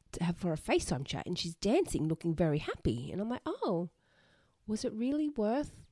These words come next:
you getting this upset about yesterday over not going?" She goes, "Yeah, I'm sorry, Mummy." She, she did. She apologised and said, "I'm sorry." This is what I'm getting at. And I see this a lot on social media and different posts and pages around with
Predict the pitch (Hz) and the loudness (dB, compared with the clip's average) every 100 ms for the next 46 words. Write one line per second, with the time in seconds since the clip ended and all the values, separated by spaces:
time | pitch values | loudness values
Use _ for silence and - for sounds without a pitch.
0 | - 202 247 277 262 240 247 269 - 233 | -8 -2 0 2 2 0 -2 -4 -4 -2
1 | 254 262 269 226 240 - - 330 415 _ | -2 -2 -2 -2 -4 -4 -4 -4 -4 _
2 | - 233 233 226 - - 240 330 - _ | -8 -4 -2 -2 -2 0 0 0 -4 _
3 | _ _ _ - 220 208 202 190 196 202 | _ _ _ -8 -6 -2 0 0 0 -4
4 | - - 143 156 165 - - 247 - 285 | -4 0 0 0 -2 -2 0 -2 0 -2
5 | 262 247 - 254 214 160 170 156 208 180 | 0 -2 0 -2 0 -2 0 0 0 -4
6 | 170 185 - - - - - - - - | -4 -4 -6 -8 -12 -18 -18 -18 -20 -20
7 | _ - 185 330 381 330 339 285 202 151 | _ -2 8 8 10 8 8 8 6 4
8 | 101 - - - - 233 226 240 - 311 | 0 -8 -20 -20 0 4 6 6 6 6
9 | 320 320 - 277 226 175 170 - - 180 | 6 6 4 4 6 6 6 4 2 2
10 | 180 - 185 175 190 170 165 165 160 156 | 2 2 2 4 4 6 6 6 4 2
11 | 175 190 277 247 - 190 180 - - - | 2 2 2 0 2 4 4 4 -4 -2
12 | 202 170 170 165 165 156 147 143 156 | 0 2 2 4 2 2 2 2 2